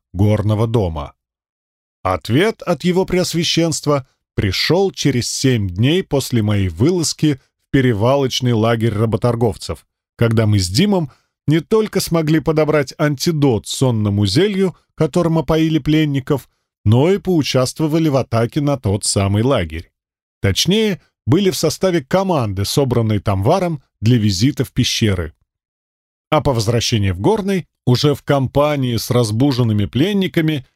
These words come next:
я таки получил свою долю славы за участие в разгроме Тёмного Ковена, подтверждённую наградной грамотой городского совета и подкреплённую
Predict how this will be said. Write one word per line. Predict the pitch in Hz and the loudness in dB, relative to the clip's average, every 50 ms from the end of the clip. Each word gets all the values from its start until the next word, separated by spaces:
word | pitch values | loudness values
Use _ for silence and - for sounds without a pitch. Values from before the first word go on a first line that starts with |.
| _ _ - | _ _ -6
я | 101 101 127 202 226 208 | -2 0 2 2 2 0
таки | - 196 185 - - 180 | 0 -2 -4 -2 -2 -4
получил | 139 - - 175 175 160 156 151 135 - - - 143 143 135 110 | -2 0 0 0 2 2 2 0 0 -4 -2 0 2 2 2 0
свою | - - - 110 117 120 123 127 120 | -2 -2 0 0 2 2 2 2 2
долю | 104 98 120 117 107 95 90 | 2 2 2 2 2 0 -2
славы | - - - 120 147 185 180 156 160 143 - _ _ _ | -4 -2 0 2 2 2 0 -2 -2 -4 -4 _ _ _
за | - 98 104 123 | -6 0 2 2
участие | 117 110 - - - 147 156 160 - - - - 127 123 | 2 2 0 0 0 0 0 0 0 -2 -2 0 0 0
в | 113 101 | 0 0
разгроме | 110 120 110 95 92 85 117 127 151 160 151 139 135 135 | 0 0 -2 -2 -2 0 2 2 2 2 0 0 -2 -4
Тёмного | 123 - - - 127 135 127 120 117 120 117 110 117 110 | -6 -6 -2 0 0 0 2 0 0 0 0 0 0 -2
Ковена, | _ - - 139 139 120 113 110 104 101 92 82 - _ _ _ _ - | _ -2 0 0 0 0 -2 -2 -4 -6 -8 -12 -16 _ _ _ _ -2
подтверждённую | - 120 104 - - 104 104 95 - 87 90 95 95 139 165 185 175 170 165 165 165 156 143 | -2 -2 -2 -2 -2 -2 0 0 0 -4 -6 -2 0 0 2 2 0 0 0 0 0 0 0
наградной | 135 139 135 117 123 131 127 110 117 123 120 110 | 0 0 0 0 0 0 0 0 0 0 0 -2
грамотой | 90 104 104 135 170 185 170 165 139 - 156 151 | -2 0 2 2 2 2 0 -2 -2 0 -2 0
городского | 135 131 135 123 113 - - - 127 110 95 98 | 0 0 0 0 0 -2 -4 -4 -2 0 0 -2
совета | - - 92 87 107 151 190 - - 175 160 127 _ _ _ _ - | -2 -4 -4 0 0 0 0 0 0 -2 -2 -4 _ _ _ _ -2
и | - 123 | 0 0
подкреплённую | - - 110 92 - - - 104 - - 101 113 131 151 170 180 190 202 208 214 - | 0 0 -2 -4 -2 -2 -2 -2 0 0 2 2 2 2 2 0 0 0 0 -2 -2